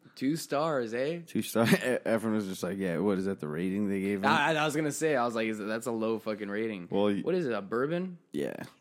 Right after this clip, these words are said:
Speaker 1: Isn't that interesting that bourbon usually comes in, like, the bulbed bottles like this?
Speaker 2: A
Speaker 1: Like, at the bo-
Speaker 2: bulbin bourbon. Yeah, I dug it. Yeah.
Speaker 1: Oh,
Speaker 2: It's,
Speaker 1: that
Speaker 2: it
Speaker 1: smells
Speaker 2: was
Speaker 1: like fucking bad decisions,
Speaker 2: Yeah, it
Speaker 1: bro.
Speaker 2: was very cheap.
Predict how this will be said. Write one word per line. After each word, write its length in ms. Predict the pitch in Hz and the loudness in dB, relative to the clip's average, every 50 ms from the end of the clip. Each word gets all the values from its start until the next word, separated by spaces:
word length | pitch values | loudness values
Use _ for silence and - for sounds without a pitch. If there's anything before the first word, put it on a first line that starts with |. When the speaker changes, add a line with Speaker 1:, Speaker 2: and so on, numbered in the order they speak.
| - - _ _ _ - - | -20 -20 _ _ _ -10 -4
Speaker 1:
Isn't 80 | 170 190 | 0 2
that 180 | 190 202 - | 2 2 2
interesting 360 | 147 165 156 175 160 175 180 175 | 0 -2 -4 -4 -6 -4 -2 -2
that 200 | 139 113 110 110 | -2 -2 -2 -2
bourbon 260 | 117 120 127 131 131 | -2 -2 -2 -2 -2
usually 260 | 127 127 123 123 120 | -4 -2 -2 -4 -6
comes 260 | 110 - 120 120 117 120 | -6 -6 -6 -6 -6 -6
in, 80 | 110 | -6
like, 220 | 104 90 85 82 - _ _ _ _ _ | -6 -6 -8 -8 -12 _ _ _ _ _
the 300 | - 110 110 101 92 87 82 85 - - - - - - | -8 -6 -4 -4 -4 -6 -8 -12 -18 -20 -20 -20 -20 -20
bulbed 760 | - 90 101 101 110 110 123 120 123 127 117 117 110 78 92 | -20 -18 -16 -14 -8 -4 -2 0 0 0 -2 -6 -10 -10 -4
bottles 480 | 101 107 104 107 117 123 123 127 120 120 | -2 -2 0 0 0 -2 -4 -4 -4 -4
like 200 | 117 113 107 - | -6 -6 -4 -2
this? 260 | 131 131 120 - - | -4 -4 -4 -2 0
Speaker 2:
A 40 | 90 | 0
Speaker 1:
Like, 80 | 101 98 | 2 2
at 40 | 98 | 2
the 40 | 107 | 4
bo- 80 | 104 | 4
Speaker 2:
bulbin 440 | 104 107 110 95 110 110 107 110 104 | 6 6 6 6 4 4 4 4 4
bourbon. 680 | 101 104 101 101 107 104 101 101 110 113 113 104 - - - - - - - - _ _ _ - | 4 4 4 4 4 4 2 2 2 2 0 -2 -4 -10 -18 -20 -20 -20 -20 -20 _ _ _ -8
Yeah, 420 | - 60 64 65 65 65 65 - - _ _ _ _ _ - | -4 -2 0 0 0 0 -2 -4 -8 _ _ _ _ _ -6
I 120 | - 98 92 | -4 -4 -4
dug 320 | - - 55 55 60 57 | -4 -4 -4 -6 -6 -6
it. 180 | 65 65 - - _ _ _ _ _ _ - _ - | -6 -8 -8 -10 _ _ _ _ _ _ -20 _ -8
Yeah. 140 | 67 69 58 | -6 -6 -6
Speaker 1:
Oh, 80 | - - - - - - - - - _ _ _ _ _ _ _ _ _ _ - | -8 -12 -18 -20 -20 -20 -20 -20 -20 _ _ _ _ _ _ _ _ _ _ -2
Speaker 2:
It's, 160 | - 123 - | -2 0 0
Speaker 1:
that 100 | 104 104 | -2 -4
Speaker 2:
it 40 | - | -4
Speaker 1:
smells 280 | - - 117 - 123 139 | -2 0 2 4 6 6
Speaker 2:
was 240 | 147 139 113 107 | 6 6 4 0
Speaker 1:
like 120 | 110 107 98 | -2 -2 -2
fucking 240 | 98 95 95 92 90 | -2 -4 -4 -2 0
bad 240 | 98 98 98 92 | 0 0 0 0
decisions, 580 | 92 92 - - 101 101 95 98 92 101 110 110 | -2 -4 -2 -2 -2 -2 -2 -4 -8 -4 0 2
Speaker 2:
Yeah, 120 | 123 131 143 | 4 6 6
it 60 | 156 | 6
Speaker 1:
bro. 80 | 165 156 | 6 6
Speaker 2:
was 120 | 151 123 | 4 4
very 300 | 113 120 120 107 110 104 | 4 4 4 4 4 2
cheap. 480 | - - - - 92 98 107 - - | -2 -4 -6 -4 -4 -4 -4 -4 -6